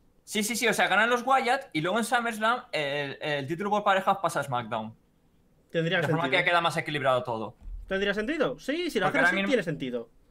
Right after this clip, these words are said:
Speaker 1: Sí, sí, sí, o sea, tiene, es todo el sentido del mundo.
Speaker 2: El tema es que ahora con las marcas que se vuelven a separar, porque es cierto que se unieron los, o-, o los títulos en T L C dos mil, dos mil trece,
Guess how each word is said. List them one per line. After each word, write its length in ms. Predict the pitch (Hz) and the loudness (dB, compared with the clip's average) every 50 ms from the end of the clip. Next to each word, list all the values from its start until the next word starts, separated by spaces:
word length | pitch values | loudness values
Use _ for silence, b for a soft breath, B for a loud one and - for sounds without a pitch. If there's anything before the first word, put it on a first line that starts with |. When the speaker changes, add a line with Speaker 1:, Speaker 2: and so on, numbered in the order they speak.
| _ | _
Speaker 1:
Sí, 180 | - - 180 185 | -10 -6 -6 -4
sí, 160 | 185 185 185 | -4 -4 -4
sí, 120 | 175 185 180 | -4 -6 -8
o 40 | |
sea, 280 | 156 - 160 143 120 - | -6 -4 -4 -4 -2 -2
tiene, 260 | 147 160 170 165 165 - - | -4 -6 -6 -6 -8 -6 -4
es 220 | 147 139 131 - | -4 -4 -4 -8
todo 160 | - - 151 | -8 -6 -6
el 80 | 147 147 | -4 -4
sentido 240 | 156 143 127 135 131 | -4 -6 -4 -4 -2
del 80 | 123 120 | -2 -2
mundo. 240 | 120 117 113 113 107 - | -4 -4 -6 -4 -4 -4
Speaker 2:
El 80 | 170 | -2
tema 180 | 170 262 277 311 | 0 0 0 0
es 80 | 302 - | 0 2
que 60 | 254 | 2
ahora 120 | 247 247 | 2 2
con 120 | 247 247 233 | 2 2 2
las 140 | 214 - | 2 2
marcas 280 | 226 262 254 240 202 - | 2 0 0 0 -4 -4
que 140 | - - 185 | -6 -8 -8
se 80 | 160 185 | -4 -2
vuelven 220 | 202 240 277 262 | -2 0 0 0
a 20 | 254 | 0
separar, 380 | 262 240 233 220 220 202 165 | -2 -2 0 -2 -2 -2 -2
porque 480 | 185 165 160 160 165 151 143 135 139 143 170 | -2 -4 -4 -4 -4 -2 -2 -2 -4 -4 -6
es 140 | 175 165 | -8 -4
cierto 240 | - 247 262 240 240 | -2 0 0 0 -2
que 80 | 220 185 | -4 -4
se 80 | 208 | -4
unieron 240 | 196 185 185 185 175 | -4 -2 -2 -2 -2
los, 160 | 170 165 160 | -2 -4 -4
o-, 60 | 165 131 135 143 160 160 156 151 | -8 -12 -10 -8 -8 -6 -4 -4
o 80 | 156 156 | -4 -2
los 200 | 151 147 143 - | -2 -4 -6 -6
títulos 400 | 190 170 165 165 151 147 - b b b b b b - | -8 -6 -4 -4 -4 -4 -6 b b b b b b 0
en 220 | 170 170 165 160 | 0 2 2 2
T 220 | 165 180 175 170 170 | 0 2 2 2 2
L 80 | 165 | 2
C 160 | 165 185 170 160 | 0 0 0 0
dos 160 | 156 156 170 | 0 0 0
mil, 520 | 160 151 143 - - 170 - 127 147 147 | -2 -2 -2 -4 -10 -14 -12 -12 -10 -8
dos 160 | 143 147 139 | -8 -8 -6
mil 220 | 147 147 143 139 - | -4 -6 -6 -6 -4
trece, 400 | 185 202 233 - - 127 120 | -4 -4 -4 -2 -2 -4 -6